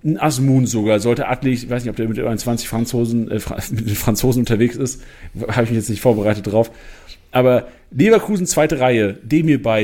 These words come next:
you never know, Alter, ich weiß nicht, ob Palacios mit Argentinien zu, äh, unterwegs ist, was ist, wenn Palacios nicht ready wird, also es gibt so viele Szenarien in der Länderspielpause, dass das Kickbase-Dynamik, die Kickbase-Dynamik noch komplett aus dem, aus dem Lot bringt. Leverkusen Upside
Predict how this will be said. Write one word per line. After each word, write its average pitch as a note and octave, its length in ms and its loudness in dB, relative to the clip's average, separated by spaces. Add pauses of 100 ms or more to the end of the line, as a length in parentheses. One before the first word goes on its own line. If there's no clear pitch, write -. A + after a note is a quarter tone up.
you C#3 220 -4
never F#3 340 2
know, F3+ 320 2
Alter, G#2+ 240 0
ich G#2+ 80 -4
weiß D3+ 120 0
nicht, D3 80 -2
ob B2+ 60 -2
Palacios C#3+ 440 0
mit B2 80 -6
Argentinien C3 360 0
zu, - 220 -8
äh, A#2+ 840 -10
unterwegs D#3 460 2
ist, D#3+ 180 -4
was C#3+ 160 0
ist, C3 80 -6
wenn C3 80 -2
Palacios C3+ 340 -2
nicht C3+ 160 -6
ready D3 260 0
wird, A2+ 120 0
also A2 140 -2
es - 40 -10
gibt - 140 -4
so G#3 80 2
viele G3+ 120 0
Szenarien E3 340 0
in D3 60 -2
der C#3 60 -2
Länderspielpause, B2+ 540 0
dass A#2+ 140 -4
das - 100 -8
Kickbase-Dynamik, D3 1600 0
die C3 120 -4
Kickbase-Dynamik C#3+ 520 -2
noch C3 120 -4
komplett C3+ 340 2
aus C#3+ 160 -2
dem, D3 260 -2
aus C3 180 -2
dem B2+ 140 0
Lot C3 360 4
bringt. G#2+ 360 0 (340)
Leverkusen C#3+ 560 2
Upside A2 380 -2